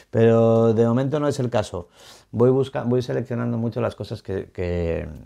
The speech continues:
que me parecen muy prácticas y demás. Y esto, de momento... Eh, a ver cómo, cuando le meta caña, a ver cómo funciona, pero,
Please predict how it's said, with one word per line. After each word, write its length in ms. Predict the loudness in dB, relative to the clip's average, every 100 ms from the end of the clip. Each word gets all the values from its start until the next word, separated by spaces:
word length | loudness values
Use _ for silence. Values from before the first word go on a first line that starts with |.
| -20 -12
que 120 | -10
me 140 | -8
parecen 280 | -4 -4 -4
muy 80 | -4
prácticas 420 | -2 -2 -2 -4
y 40 | -4
demás. 240 | -4 -6 -6
Y 100 | -6
esto, 300 | -4 -4 -2
de 100 | 0
momento... 480 | 2 0 -2 -4 -6
Eh, 360 | -6 -4 -6 -10 _ _ _ _
a 60 | -2
ver 160 | 0 0
cómo, 1000 | 0 0 2 0 0 -2 -4 -6 -10 -10
cuando 300 | -8 -4 -4
le 80 | -4
meta 240 | -4 -4
caña, 440 | -2 -2 -2 -4 -8 -10
a 100 | -4
ver 100 | -2
cómo 200 | -2 -4
funciona, 520 | -6 -8 -4 -4 -4
pero, 760 | -4 -2 0 0 -2 -4 -6